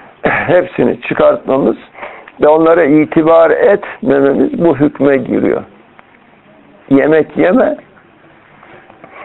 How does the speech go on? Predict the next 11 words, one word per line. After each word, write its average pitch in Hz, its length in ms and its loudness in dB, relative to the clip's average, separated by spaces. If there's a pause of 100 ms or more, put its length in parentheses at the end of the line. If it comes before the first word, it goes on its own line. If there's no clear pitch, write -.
(460)
biri 156 300 2
birilerini 143 520 2
çekiştirme, 151 640 -2
onun 151 240 0
hakkında 143 460 0
şunu 143 360 -2
deme, - 280 -2
bunu 147 280 0
deme 113 220 0
gibi 120 320 -2
işte. - 280 -6